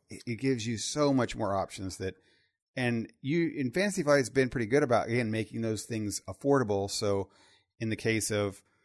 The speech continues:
um, like the Star Wars living card game, you know, if, if you didn't wanna do the,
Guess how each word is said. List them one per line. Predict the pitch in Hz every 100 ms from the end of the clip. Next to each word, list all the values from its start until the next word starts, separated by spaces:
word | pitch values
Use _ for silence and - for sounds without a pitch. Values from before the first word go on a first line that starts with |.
| _ _ _
um, | 101 95 92 -
like | 104
the | 104
Star | - 127 131
Wars | 120 107 104
living | 98 98
card | 104 98 95
game, | 98 95 98
you | - 104
know, | 95
if, | 98 98 _
if | 110 98 -
you | 107 104 98 98 - _ 95
didn't | 117 101 113
wanna | 113 107
do | 95 110 107 107
the, | 98 104 104 101